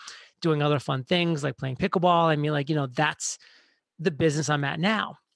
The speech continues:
And so your business can and will go through seasons, but it's all dependent on, like, really identifying, and this is key, like, identifying, like, what does uncommon success mean to you?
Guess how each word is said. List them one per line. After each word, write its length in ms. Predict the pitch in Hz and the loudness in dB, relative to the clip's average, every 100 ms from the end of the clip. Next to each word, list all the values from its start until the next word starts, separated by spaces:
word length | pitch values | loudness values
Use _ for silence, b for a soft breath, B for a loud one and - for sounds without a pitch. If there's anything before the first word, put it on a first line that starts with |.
| - | -2
And 140 | 165 | 0
so 340 | - 175 170 - _ _ _ _ _ _ _ _ - | 4 4 2 -4 _ _ _ _ _ _ _ _ -2
your 160 | 165 | 0
business 400 | 143 202 165 160 | 4 2 4 0
can 220 | - - 196 | -2 0 2
and 100 | 160 | 4
will 180 | 175 220 | 4 4
go 140 | 185 | 2
through 200 | - 151 | 0 -2
seasons, 680 | - 294 285 156 175 - - B B B B B _ _ - | -2 0 2 0 -2 -4 -8 B B B B B _ _ -2
but 140 | 202 | 0
it's 120 | 208 - | 0 0
all 200 | 202 254 | 2 2
dependent 440 | 294 - 226 233 180 | 2 0 2 4 4
on, 300 | 160 160 - _ _ - | 4 2 -2 _ _ -2
like, 140 | 165 | 0
really 420 | 147 139 226 269 | 0 2 4 4
identifying, 720 | - 156 151 165 175 165 - - | 4 0 0 0 0 -4 -6 -6
and 100 | 156 | -6
this 120 | 160 | -4
is 140 | 190 | -6
key, 200 | - 233 | -6 -6
like, 200 | 196 151 - | -4 -6 -6
identifying, 680 | 165 196 202 185 185 180 160 _ _ _ _ _ _ - | -4 -2 -2 -2 -2 -2 -6 _ _ _ _ _ _ -2
like, 180 | 185 - | 0 0
what 220 | - 185 | -2 2
does 160 | 277 240 | 4 2
uncommon 540 | - 202 - 185 190 190 | 2 2 2 0 2 0
success 420 | 185 - 180 - | -4 -4 -4 -2
mean 200 | 165 160 | -2 -2
to 120 | 147 | -2
you? 200 | 143 185 | -2 -4